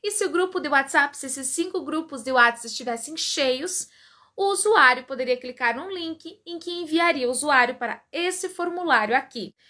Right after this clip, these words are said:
Esse formulário aqui é pro usuário preencher caso ele tenha interesse de participar de uma campanha de contratação do nicho de F T V ou do nicho de animes. Preenchendo o formulário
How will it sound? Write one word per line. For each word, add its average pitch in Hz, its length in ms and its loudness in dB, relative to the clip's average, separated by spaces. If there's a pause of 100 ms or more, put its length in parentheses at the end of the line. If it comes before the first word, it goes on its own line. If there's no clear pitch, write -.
(160)
Esse 392 300 -2
formulário 311 560 4
aqui 311 420 -10 (160)
é 226 100 -12
pro 214 200 -12
usuário 269 600 2
preencher 277 720 -4 (320)
caso 349 540 4
ele 226 180 0
tenha 269 320 -6
interesse 381 600 -4
de 277 100 -8
participar 302 880 4
de - 80 -4
uma 269 160 -4
campanha 359 680 -6
de 381 80 -2
contratação 349 800 -2 (360)
do 254 120 -6
nicho 247 360 -2
de 220 280 -8
F 339 280 0
T 440 140 -6
V 302 380 0 (200)
ou 311 460 4
do 349 220 0
nicho 247 320 -6
de 254 60 -6
animes. 233 600 -4 (320)
Preenchendo 349 560 0
o 214 40 -8
formulário 285 760 4